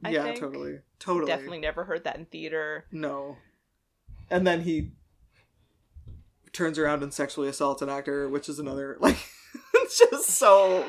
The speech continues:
Speaker 2: much, so much sexual assault in this show. Um, yeah, like, he just reaches up inside her shirt and grabs her boobs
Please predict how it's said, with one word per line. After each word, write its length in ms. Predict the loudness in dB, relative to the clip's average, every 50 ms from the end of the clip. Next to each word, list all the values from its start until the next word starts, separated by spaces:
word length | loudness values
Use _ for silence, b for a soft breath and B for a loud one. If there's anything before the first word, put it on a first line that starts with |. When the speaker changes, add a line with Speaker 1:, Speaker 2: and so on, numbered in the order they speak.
| -2 2
Speaker 2:
much, 260 | 4 4 4 2 0
so 760 | -6 -10 -12 -14 -16 -18 -16 -10 -4 -2 0 2 2 2 2
much 220 | 0 0 -2 -2
sexual 420 | -4 -8 -8 -8 -8 -10 -12 -12 -10
assault 320 | -8 -6 -6 -6 -6 -8
in 120 | -12 -12 -12
this 180 | -14 -16 -14
show. 280 | -12 -10 -8 -8 -10 -10 B B B B B B B B B B B -4
Um, 520 | 0 2 2 2 0 -2 -6 -14 -16 -18 -20 _ _ _ -20 -20 -20 _ _ _ _ _ _
yeah, 200 | -2 -2 -2 -2
like, 180 | -6 -8 -10
he 100 | -10 -12
just 280 | -10 -10 -10 -10 -12 -8
reaches 360 | -4 -4 -2 -2 -4 -6 -6
up 160 | -6 -6 -6 -8
inside 340 | -12 -12 -12 -10 -10 -8
her 80 | -8 -8
shirt 240 | -8 -10 -10 -10 -12
and 80 | -12 -12
grabs 240 | -10 -10 -10 -10 -12
her 60 | -12
boobs 380 | -12 -12 -12 -12 -12 -14 -14